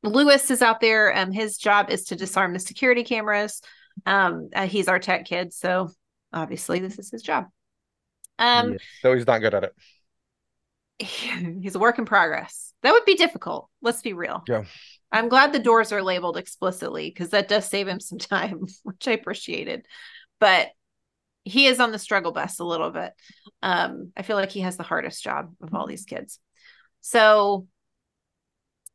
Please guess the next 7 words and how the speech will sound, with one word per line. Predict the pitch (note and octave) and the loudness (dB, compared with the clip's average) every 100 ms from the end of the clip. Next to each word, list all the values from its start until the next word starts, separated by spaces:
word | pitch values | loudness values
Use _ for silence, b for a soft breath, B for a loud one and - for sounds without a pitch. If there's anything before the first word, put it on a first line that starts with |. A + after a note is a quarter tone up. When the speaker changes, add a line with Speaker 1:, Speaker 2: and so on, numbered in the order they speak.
| - | -2
Speaker 1:
uh, | A3 G#3 F#3+ E3+ - F#3 _ _ _ _ _ _ _ _ _ _ - | 0 2 2 -2 -6 -12 _ _ _ _ _ _ _ _ _ _ -14
the | F#3 A3+ | -6 0
main | A#3+ B3+ C4+ | 4 4 2
crew | C4 C#4 B3 A3+ A3 G#3+ | -4 2 6 6 4 0
of | G#3 G3 | -2 -2
Andy | - G3+ G3 G3 F#3+ F#3 | -4 -4 -4 -4 -2 -4
and | - F#3 F3+ F3+ F3+ | -4 -6 -4 -6 -8